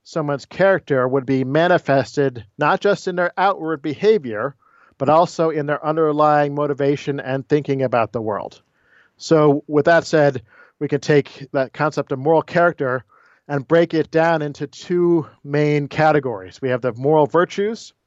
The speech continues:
things like honesty, compassion, justice, courage, and the like. And we have the flip side, the moral vices, things like, and you can just, just reverse each virtue, things like dishonesty or cowardice or cruelty,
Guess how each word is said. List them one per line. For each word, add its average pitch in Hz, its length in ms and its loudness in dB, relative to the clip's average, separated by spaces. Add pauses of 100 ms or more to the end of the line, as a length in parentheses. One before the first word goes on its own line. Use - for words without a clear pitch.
(460)
things 147 240 -4
like 143 320 0
honesty, 135 800 0 (480)
compassion, 135 920 -2
justice, 139 680 -2
courage, 135 600 0
and 131 80 -8
the 131 80 -2
like. 131 380 0 (680)
And 131 80 -8
we 143 100 4
have 151 200 4
the 147 260 0 (220)
flip 202 200 0
side, 113 340 -6
the 127 80 -10
moral 143 240 -2
vices, 139 640 -2
things 123 260 -10
like, 123 240 -4
and - 300 -20
you 120 40 -16
can 113 100 -12
just, 117 260 -12
just - 240 -2
reverse 139 400 0
each - 240 -10 (280)
virtue, 123 420 0
things 131 240 -6
like 127 200 0 (220)
dishonesty 117 800 0 (280)
or 127 100 -10
cowardice 139 680 -2
or 117 80 -16
cruelty, 139 640 -4